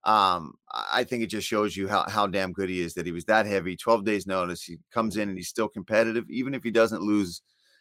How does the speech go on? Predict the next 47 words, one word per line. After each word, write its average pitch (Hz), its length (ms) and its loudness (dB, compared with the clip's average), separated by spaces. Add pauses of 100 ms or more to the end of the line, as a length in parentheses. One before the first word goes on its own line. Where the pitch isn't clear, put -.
(200)
uh, 50 180 0 (320)
even 151 240 4
if 131 80 2
he 131 60 2
doesn't, 117 420 6
um, 85 440 4
win, 107 340 2
I 67 120 -6
still 98 260 -2
think 82 240 -6
it 78 80 -8
doesn't 80 260 -2
tarnish. 92 340 0
And 123 120 -2
as 113 100 -4
far 147 200 6
as 113 100 0
the 120 100 4
other 147 180 4
fight, 127 320 4 (760)
man, 160 260 4
I 151 60 4
think 190 180 -2
it 180 60 6
all 180 100 8
depends 160 400 2
on 135 80 2
how 156 200 4
it - 60 -4 (120)
shakes - 400 -2
out 151 180 6
on 131 140 -2
Saturday 127 500 4
on 101 240 -2
where 110 500 2
Islam 107 380 -2
goes 98 220 0
next. 104 220 -2
If - 40 -18
he 143 240 -8
dominates, 175 800 2 (840)
goes 175 240 4
out 156 200 4
there 127 120 0
and 123 80 -4
just 113 240 -10
absolutely 117 520 -4